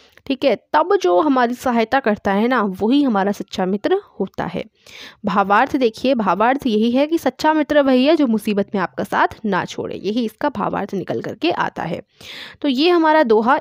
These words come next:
एक था, पहला दोहा ये था। अब दूसरे दोहे को देखते हैं।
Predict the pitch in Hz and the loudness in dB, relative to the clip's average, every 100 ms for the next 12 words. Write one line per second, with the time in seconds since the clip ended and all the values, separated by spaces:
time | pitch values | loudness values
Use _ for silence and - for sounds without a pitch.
0 | - 240 226 - - - 233 240 277 226 | 0 -2 -2 -6 -10 -4 0 2 2 2
1 | 202 247 196 - - - - - - - | 0 0 -2 -6 -6 -10 -10 -20 -14 -6
2 | 262 294 294 285 226 214 240 240 311 254 | 2 2 2 0 -2 -2 -4 -2 -2 -2
3 | - - 196 | -2 -8 -8